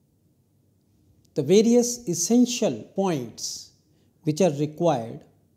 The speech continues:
before we start developing further concepts and further equations. In the previous lecture, we discussed about configuration and weights. We started discussing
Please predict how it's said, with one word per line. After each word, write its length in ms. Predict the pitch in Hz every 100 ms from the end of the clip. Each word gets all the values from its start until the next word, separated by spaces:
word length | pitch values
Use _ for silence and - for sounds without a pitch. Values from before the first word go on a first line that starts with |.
| _ _ _ _
before 400 | 156 175 190 185
we 160 | 156 160
start 560 | 156 - 143 139 - - _ _ _ _ _ 123
developing 680 | 151 156 147 151 156 156 - _ _ -
further 260 | 131 117
concepts 720 | 143 - 143 - 156 156 - _ _ 120
and 180 | 120
further 240 | 135 117 110
equations. 680 | 101 - 85 - - - - _ _ _ _ _ _ _ _ _ _ _ _ _ _ _ _ _ _
In 140 | 202 208
the 60 |
previous 540 | 214 269 302 302 302 -
lecture, 520 | 151 - 120 92 123 _ _ _ _ _ _ _ _ _ -
we 160 | 208
discussed 680 | 190 220 220 285 277 - - - _ -
about 360 | 156 170 170
configuration 800 | 156 143 139 156 151 151 165 151
and 280 | 131 127 104
weights. 400 | 110 117 - -
We 80 | 165
started 560 | 175 - 254 254 262 160
discussing 600 | 151 - 160 - 101